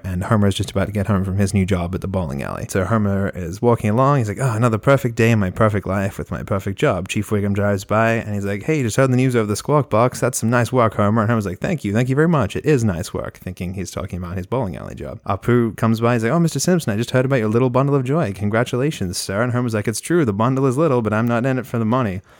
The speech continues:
Moe comes by. He's like, "Hey, Homer, way to get Marge pregnant. Ha ha." And, <laughs> and Homer's like, "This is getting very abstract, but thank you. I do enjoy working at the bowling alley." And then Homer opens the door, walks into the house, and Homer's like, "Hey, wait a second.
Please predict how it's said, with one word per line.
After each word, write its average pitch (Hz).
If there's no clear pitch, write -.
Moe 107
comes 110
by. 120
He's 123
like, 107
"Hey, 117
Homer, 135
way 117
to 131
get 135
Marge 139
pregnant. 139
Ha 127
ha." 104
And, 127
<laughs> 131
and 127
Homer's 123
like, 113
"This 131
is 160
getting 156
very 151
abstract, 143
but -
thank 160
you. 113
I 127
do 165
enjoy 113
working 110
at 104
the 101
bowling 101
alley." 98
And 123
then 113
Homer 113
opens 120
the 107
door, 101
walks 107
into 104
the 101
house, 98
and 117
Homer's 107
like, -
"Hey, 135
wait 135
a 110
second. 98